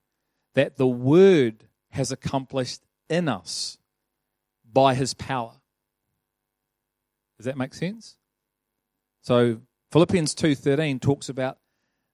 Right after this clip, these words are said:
the work that's done within us, good, God's pleasing, perfect will. So it's the power of the Spirit through the word that does a work within a person that we speak from this position, and it's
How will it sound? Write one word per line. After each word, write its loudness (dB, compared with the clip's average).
the 2
work 4
that's -4
done -2
within -2
us, -6
good, 2
God's 2
pleasing, -2
perfect -4
will. -2
So -2
it's -8
the -10
power -4
of -4
the -4
Spirit -2
through 0
the 4
word 2
that -12
does -4
a -4
work 0
within 0
a 0
person -10
that -8
we 0
speak -2
from -6
this -6
position, -6
and -4
it's -8